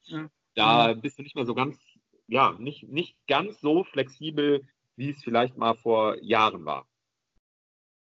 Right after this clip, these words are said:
Speaker 1: Ja, das ist, äh, das unterschreibe ich voll, wobei ich versuche, diese, diese, ja, nicht die Flexibilität, aber zumindest dieses Spießertum komplett von mir wegzuhalten und die Flexibilität zu erhalten ein bisschen.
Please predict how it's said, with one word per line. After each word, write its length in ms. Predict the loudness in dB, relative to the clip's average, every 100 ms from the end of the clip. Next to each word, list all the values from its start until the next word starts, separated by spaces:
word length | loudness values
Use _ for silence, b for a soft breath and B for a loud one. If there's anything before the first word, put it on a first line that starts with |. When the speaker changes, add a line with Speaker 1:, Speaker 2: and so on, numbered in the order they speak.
| _ -6
Speaker 1:
Ja, 180 | -2 -2
das 160 | -4
ist, 260 | -8 -14 -6
äh, 320 | -2 -2 -2 -6 -14 -18 -10
das 240 | -6 -4
unterschreibe 400 | 2 2 2 -2
ich 100 | -2
voll, 240 | 0 2
wobei 260 | 2 4 4
ich 100 | 2
versuche, 480 | -2 -4 -4 -2 -4
diese, 420 | -4 -4 -2 -2
diese, 420 | -2 0 0 0 -6 -6
ja, 220 | 0 4
nicht 160 | 2 0
die 80 |
Flexibilität, 680 | -4 -4 0 2 2 2 0
aber 140 | 0
zumindest 420 | 2 4 4 2 -2
dieses 160 | -4
Spießertum 600 | -2 -4 0 0 4 4
komplett 360 | 4 2 0 0
von 140 | 2
mir 140 | 4 4
wegzuhalten 580 | 0 -2 0 2 2 2
und 100 | 2
die 120 | 2
Flexibilität 760 | 0 -2 -2 0 0 -2 -2
zu 200 | -2 -4
erhalten 640 | 2 2 2 0 -2 -2
ein 140 | 0 0
bisschen. 400 | 0 -2 -6